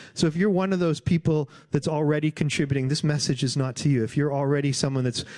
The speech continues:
of that, that one third that's carrying the church, thank you. You know, and, and it just, I appreciate your prayers for God providing, and that, that we would have this heart and desire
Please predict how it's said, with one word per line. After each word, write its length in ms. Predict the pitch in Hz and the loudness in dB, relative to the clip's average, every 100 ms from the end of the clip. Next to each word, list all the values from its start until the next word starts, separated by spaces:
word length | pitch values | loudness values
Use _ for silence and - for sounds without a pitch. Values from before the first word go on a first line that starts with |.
| - - | -14 -6
of 260 | 135 131 | -6 -2
that, 260 | 135 135 127 - - - | -2 -4 -8 -16 -20 -2
that 260 | 135 131 131 | -2 0 0
one 340 | 135 139 139 | 0 2 0
third 440 | 135 151 139 120 | 0 0 0 0
that's 160 | 113 - | -4 -4
carrying 480 | - 143 135 131 123 | 0 0 0 0 0
the 60 | 120 | 0
church, 400 | - 131 123 - | 0 -2 -4 -6
thank 320 | 139 147 101 | -6 -4 -6
you. 120 | - - _ _ _ _ _ | -8 -12 _ _ _ _ _
You 80 | 110 | -2
know, 220 | 120 143 | 0 -2
and, 420 | 135 131 131 131 - _ | -2 0 0 -2 -4 _
and 460 | 131 131 131 127 123 - | -4 -2 0 0 -2 -10
it 160 | - 120 | -10 -4
just, 200 | 135 123 - _ _ 131 | -2 -4 -8 _ _ -8
I 220 | 123 - | -8 -8
appreciate 640 | 120 - 139 127 - 135 | -6 -2 -2 -2 -2 -2
your 140 | 131 127 | -2 -2
prayers 760 | - 156 156 123 104 139 - - - - _ | -2 -2 -2 -2 -2 -2 -6 -14 -20 -20 _
for 200 | - 139 | -4 -2
God 760 | 123 131 135 135 135 135 143 - | -2 -4 -2 -4 -6 -10 -12 -4
providing, 560 | 147 135 180 160 - - _ _ | -4 -4 -6 -8 -12 -18 _ _
and 340 | 123 127 131 123 | -4 -2 0 -2
that, 240 | 127 127 - - _ | -2 -4 -12 -20 _
that 100 | - | -2
we 160 | 135 135 | 0 2
would 80 | 131 | 0
have 440 | 113 147 143 143 | -2 -4 -4 -4
this 160 | 131 - | -4 -4
heart 360 | - 143 139 | -6 -6 -8
and 160 | 131 123 | -6 -4
desire 600 | 117 120 113 117 113 107 | -2 -4 -4 -4 -4 -6